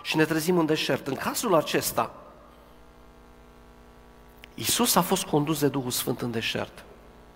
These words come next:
Și s-ar putea să te afli astăzi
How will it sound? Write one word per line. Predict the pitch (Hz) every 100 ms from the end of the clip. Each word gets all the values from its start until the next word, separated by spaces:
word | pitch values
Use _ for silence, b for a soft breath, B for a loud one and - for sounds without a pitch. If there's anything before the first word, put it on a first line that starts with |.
| -
Și | - 139
s-ar | 175 220
putea | - 240 127 123 - - - B B
să | - -
te | -
afli | 180 - 190 -
astăzi | 165 160 - 127 -